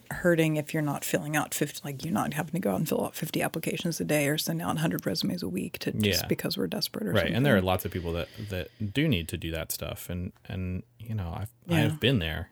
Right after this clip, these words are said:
Speaker 2: <laughs> I know how that f-, shit feels. That sucks.
Speaker 1: Yeah.
Speaker 2: Um, and we just happen to, to really have a lot of privilege here. And, and it's, I don't take that for granted at all. Um, I think there's probably days where it feels like I,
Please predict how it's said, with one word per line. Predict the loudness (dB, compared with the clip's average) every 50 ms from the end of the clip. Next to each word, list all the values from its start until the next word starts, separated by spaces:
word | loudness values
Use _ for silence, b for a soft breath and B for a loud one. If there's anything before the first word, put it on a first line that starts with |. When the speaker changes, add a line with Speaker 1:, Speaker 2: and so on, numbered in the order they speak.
| _ _ _
Speaker 2:
<laughs> | _ _ 0 4
I | 4 6
know | 6 6 6 6
how | 6 4
that | 2 0 -4
f-, | -6 -8 -10 -8
shit | -8 -6 -6 -8
feels. | -8 -10 -10 -8 -6
That | -6 -2 0
sucks. | 2 2 2 2 0 0 -2 -2 -2 -4 -4 B B B B B B B B
Speaker 1:
Yeah. | -6 -4 -4 -4 -6 -8 -8 -6
Speaker 2:
Um, | -6 -4 -4 -4 -6 -8 -10 -14 _ -10
and | -6 -4
we | -2 -2
just | -2 -2 -2 -2
happen | -2 -4 -4 -2 -2 -2
to, | -2 -2 -4 -6 -8 _ -16
to | -12 -10 -8 -6
really | -6 -4 -4 -4 -4
have | -4 -4 -4 -4
a | -2
lot | -4 -4 -4
of | -4 -6
privilege | -8 -8 -6 -4 -6 -6 -6 -8
here. | -8 -8 -6 -6
And, | -6 -6 -6 -8 -10 -8 -8
and | -6 -6
it's, | -6 -4 -4 -2 -4 -4 -6 -10 _ _ _ _ _ _ _ _ _ _ b b b b b b b _ -2
I | 2 4
don't | 4 4
take | 4 2 0
that | 2 0 0
for | 0 -2
granted | -6 -4 -4 -4 -4 -4
at | -2 0
all. | 2 2 2 2 0 -4 -8 b b b b b b b b b b b b _
Um, | -6 -6 -6 -4 -6 -8 -10 -12 -14 _
I | -10 -8
think | -4 -4 -2 -2
there's | -4 -4
probably | -4 -4 -2 -2 -2 -2
days | -2 -2 -4 -4 -4
where | -6 -8
it | -8 -10
feels | -8 -2 0 0 0 0
like | 0 -2 -4
I, | -4 -6 -6